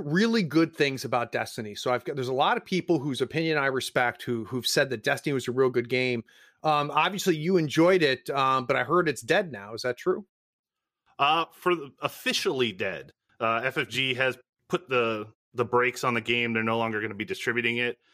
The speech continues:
Speaker 2: There are a couple, uh, continuing committees going on right now, one of which is run by our good friend from, uh, Entourage Gaming, uh, Steven Lanza and the Entourage Gaming crew. So they're, they've put out their first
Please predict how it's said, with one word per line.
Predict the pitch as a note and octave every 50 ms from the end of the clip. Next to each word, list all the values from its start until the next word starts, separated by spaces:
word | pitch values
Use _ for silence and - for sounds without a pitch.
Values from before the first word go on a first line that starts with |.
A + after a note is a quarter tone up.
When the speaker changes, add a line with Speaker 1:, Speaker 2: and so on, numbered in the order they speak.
| _ _ _ _ _
Speaker 2:
There | - A#2 A#2 A#2
are | B2+ C3 C3+ C3+
a | B2+
couple, | C3 - D3 C#3+ - D#3 C#3+ C#3 C#3 C3+ C3 B2 - -
uh, | A2 A2 G#2+ G2 F#2
continuing | F#2 - - A2+ G#2+ - C3 C3 C3 B2+ B2 A#2
committees | - A#2+ G#2+ A2+ A#2 B2 A#2+ A2+ -
going | - A#2 A#2 A2+
on | A2 A2 G#2
right | G#2 G2 G#2
now, | - A2 A2+ A#2 A#2 A#2
one | A2+ A2+ A2 A2+
of | G#2+
which | G#2+ A2 A2 - A2
is | G#2+ G2 F#2
run | F#2 G#2 G#2+ G#2+ G#2+
by | G2+ G2+ G#2 G#2 G2+ G2 G2 - -
our | A2 G#2+ G#2+ G#2
good | - - A2+ G#2+
friend | - - A2 G#2 G2+ -
from, | - G#2 F#2+ F#2 F#2+ F#2 F2 -
uh, | F#2+ F#2 F2+ F2+ F2 F2+ _ _ _ _ _ _ -
Entourage | A2 A2+ A2+ - A#2+ A2 G#2 -
Gaming, | - G#2 G#2+ G#2+ G2+ G2+ G2+ F#2+ G2 G#2 - -
uh, | F#2+ F#2 F2+
Steven | F2 - - A2 G#2+ G#2
Lanza | G#2 G#2 G#2 G#2 F#2+ F#2 F#2+ G2+ G2 _ _ _ _ _ _ _ _ _ -
and | G#2 G2+
the | G2+
Entourage | F#2+ G2 G#2+ G#2+ - G#2 G2 F#2+ F#2
Gaming | G#2 G#2+ G#2+ G#2 G2+
crew. | - - - G#2 G2+ G2 F#2 F#2 - _ _ _ _ _ _ _ _ _
So | - - B2+ B2 A#2+ A#2 A#2 A#2
they're, | - B2 A#2+ A#2+ A#2 A2+ A#2 G#2 D2+
they've | E2+ A#2 C3+ C#3 C3+ B2+ A#2 _ _ _ _
put | - D#3+ D#3
out | D#3 D#3+ -
their | C#3 B2
first | - - - C#3 C#3 C#3+ C3+ - - - - -